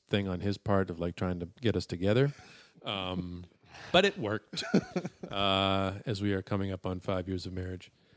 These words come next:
Um, but, uh, yeah, I mean, like, I, I found out we, we did, like, this, it kinda came to the head. I'm sorry, this story's all over the place.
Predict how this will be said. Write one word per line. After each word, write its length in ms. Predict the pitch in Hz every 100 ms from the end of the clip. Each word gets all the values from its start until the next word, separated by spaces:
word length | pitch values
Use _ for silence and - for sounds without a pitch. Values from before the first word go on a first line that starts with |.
| _ _
Um, 420 | - 92 87 90 82 _ _ _ _ _ _ _ - - _ -
but, 360 | 107 101 -
uh, 680 | 104 95 92 90 87 85 85 - _ _ _ _ _ -
yeah, 240 | 131 95
I 40 | 87
mean, 160 | 101
like, 320 | 98 95 - - -
I, 260 | 104 -
I 20 |
found 340 | 113 110 110 104
out 220 | 104 101 _ _ _ _ _ _ _ _ -
we, 160 | 135 147
we 180 | 139 123
did, 380 | 123 110 104 - - -
like, 100 | 131
this, 140 | 131 -
it 140 | 151
kinda 220 | 170 175
came 240 | - 147 117
to 80 |
the 100 | 107
head. 280 | 95 110 101
I'm 160 | 101 101
sorry, 200 | 92 82
this 160 | 90
story's 580 | - - - - 101 85
all 100 | 85
over 80 | 80
the 60 | 78
place. 240 | - 82